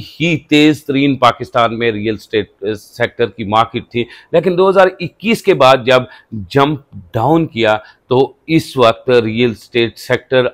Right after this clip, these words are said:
आखिरी इतलात आने तक रियल एस्टेट सेक्टर एटी परसेंट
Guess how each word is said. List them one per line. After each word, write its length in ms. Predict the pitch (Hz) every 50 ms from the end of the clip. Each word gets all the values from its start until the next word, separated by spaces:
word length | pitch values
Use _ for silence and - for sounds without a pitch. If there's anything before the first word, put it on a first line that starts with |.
| -
आखिरी 420 | 165 175 170 - 175 196 196 180 160
इतलात 380 | - - 127 120 117 117 -
आने 220 | 117 110 110 113 107
तक 160 | 101 123 113 113
रियल 240 | 113 110 110 113 110
एस्टेट 420 | 101 - - - 113 107 - _
सेक्टर 580 | - - - - 120 113 - _ 131 123 113 - _ _ _ _ _ 131
एटी 320 | 135 131 127 - 143 139
परसेंट 460 | 127 - 117 101 - - 117 113 117